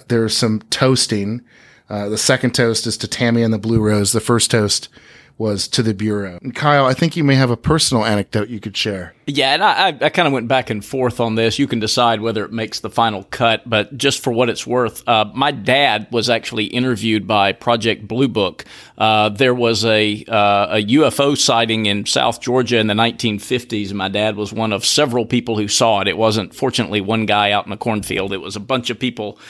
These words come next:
Speaker 2: at various places who saw something in the sky that then dropped very suddenly,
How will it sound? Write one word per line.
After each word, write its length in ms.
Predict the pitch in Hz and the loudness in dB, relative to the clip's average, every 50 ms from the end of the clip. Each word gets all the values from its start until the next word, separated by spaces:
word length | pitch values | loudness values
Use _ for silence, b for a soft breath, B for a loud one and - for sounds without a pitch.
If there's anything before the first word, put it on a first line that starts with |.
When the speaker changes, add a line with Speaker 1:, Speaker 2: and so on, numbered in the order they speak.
| B B B | B B B
Speaker 2:
at 140 | - 95 95 | -6 -6 -4
various 400 | 101 123 123 120 117 107 101 - | 0 2 2 2 2 0 -2 -4
places 480 | - - 123 123 120 - - 113 101 - | -2 0 0 2 2 0 0 -2 -2 -2
who 160 | 117 104 98 | -2 -2 -2
saw 420 | - - - 123 117 120 113 107 | -2 0 0 2 2 2 2 0
something 480 | 101 - - 135 123 113 - 127 117 110 | 0 -2 -2 -2 -2 -2 -2 -2 -2 -2
in 80 | 107 | -4
the 80 | 98 107 | -2 -4
sky 420 | - - - 120 117 113 113 113 110 | -2 -2 0 0 2 2 2 0 -2
that 200 | 101 104 - - | -4 -6 -6 -6
then 240 | 113 95 98 98 - B B B B B - | -6 -6 -6 -6 -10 B B B B B -14
dropped 480 | 117 101 113 120 123 123 110 - - - | -10 -6 -2 2 2 2 2 0 -6 -10
very 320 | 113 110 123 113 113 107 | -6 -4 -2 -2 0 -2
suddenly, 640 | - - - 143 135 143 135 123 107 104 113 B | -2 -2 0 0 0 -2 -2 -4 -6 -6 -6 B